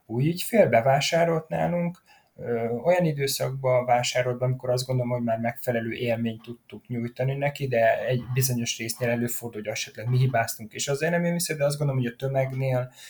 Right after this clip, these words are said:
megvan minden esélyünk arra, jól csináltuk a dolgunkat, és várnánk vissza, viszont eltelt, ö, három hónap, és, és még nem jöttek vissza.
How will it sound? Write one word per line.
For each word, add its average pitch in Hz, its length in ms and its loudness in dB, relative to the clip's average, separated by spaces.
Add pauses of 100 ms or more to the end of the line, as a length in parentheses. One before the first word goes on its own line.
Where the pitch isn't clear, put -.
(160)
megvan 123 360 4
minden 120 280 0
esélyünk 110 460 -2
arra, 113 200 -2
jól 117 180 -2
csináltuk 104 480 0
a 107 40 -8
dolgunkat, 110 420 -10
és 113 160 -4
várnánk 113 500 0
vissza, 185 500 0 (320)
viszont 151 420 0
eltelt, 117 640 2
ö, 117 120 0
három 107 760 0 (120)
hónap, 170 500 0
és, - 280 -4
és 135 160 -2
még 156 120 2
nem 120 180 2
jöttek - 420 -6
vissza. - 540 -6